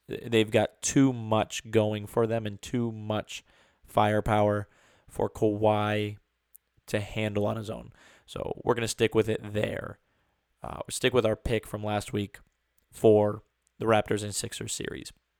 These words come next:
Moving over to the Bucks and Celtics, it is coming back to Boston. Series tied one one. Celtics stole one. That's all they needed to do. Uh, when you kinda look at these games and what teams need to do, you just wanna steal one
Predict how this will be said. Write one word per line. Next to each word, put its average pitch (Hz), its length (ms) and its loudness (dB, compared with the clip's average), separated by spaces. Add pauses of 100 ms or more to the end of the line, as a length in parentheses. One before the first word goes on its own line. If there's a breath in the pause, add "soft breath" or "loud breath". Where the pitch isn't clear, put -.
(880)
Moving 131 540 0
over 117 800 4
to 113 200 -2
the 104 120 -2
Bucks 107 280 2
and 101 120 -10
Celtics, - 680 0 (320)
it 104 80 0
is 101 160 0
coming 117 400 -6
back 113 300 2
to 101 100 -4
Boston. 113 680 4
Series 113 400 -4
tied 110 300 4
one 107 260 -2
one. 117 280 -2
Celtics - 480 -2
stole 120 500 6
one. 127 300 -6
That's 107 180 -6
all 110 140 2
they 113 80 -2
needed 120 260 -4
to 143 80 -4
do. 127 300 2 (480 soft breath)
Uh, 107 160 -2
when 113 160 -4
you 113 40 -6
kinda 110 200 2
look 120 160 2
at 120 80 0
these 120 160 0
games 120 340 -2
and 104 100 -2
what 110 160 0
teams 117 240 -6
need 117 120 -2
to 113 80 -6
do, 139 60 4
you 120 140 2
just 104 160 -4
wanna 107 160 -2
steal 120 540 2
one 120 320 -2